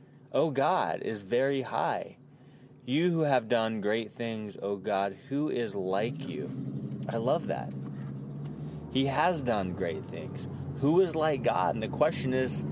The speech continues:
uh, no one and nothing is like God, you know? He's set apart. Again, he's holy. There's no one like our God. And that's a good thing.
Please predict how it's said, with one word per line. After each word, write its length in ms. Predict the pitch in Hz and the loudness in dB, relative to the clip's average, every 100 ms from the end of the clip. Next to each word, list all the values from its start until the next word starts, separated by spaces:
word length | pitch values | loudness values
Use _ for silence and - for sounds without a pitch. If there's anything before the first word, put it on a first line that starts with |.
| - - - | -4 -4 -2
uh, 180 | 113 110 | 2 2
no 280 | 127 123 143 | 4 4 6
one 260 | 165 165 139 | 6 4 4
and 280 | 131 131 135 | 4 4 4
nothing 440 | 175 - - 92 | 4 4 4 4
is 180 | - - | 4 4
like 240 | 82 76 | 2 2
God, 680 | 78 76 73 - - - - | 0 0 0 0 0 0 2
you 80 | 110 | 2
know? 260 | 110 143 - - - - - - - | 2 2 0 0 0 0 0 0 2
He's 200 | 151 165 | 4 4
set 460 | - - - 113 135 | 2 0 2 2 2
apart. 320 | 165 208 120 | 2 4 4
Again, 240 | 123 175 | 4 2
he's 200 | 135 120 | 2 0
holy. 560 | - 92 135 151 90 65 - - - - - - - | -2 0 2 2 -2 -4 -8 -12 -10 -12 -12 -10 -4
There's 180 | 117 | -2
no 200 | 117 117 | 2 4
one 220 | 131 139 123 | 4 4 2
like 260 | 98 - | 0 2
our 140 | 127 127 | 2 2
God. 460 | 127 208 190 - - - - - - - - - | 0 -2 -4 -8 -10 -10 -10 -10 -10 -10 -10 -4
And 200 | 113 117 | 0 2
that's 200 | 113 - | 2 0
a 40 | |
good 300 | 131 160 - | 2 0 0
thing. 240 | 95 69 | -4 -4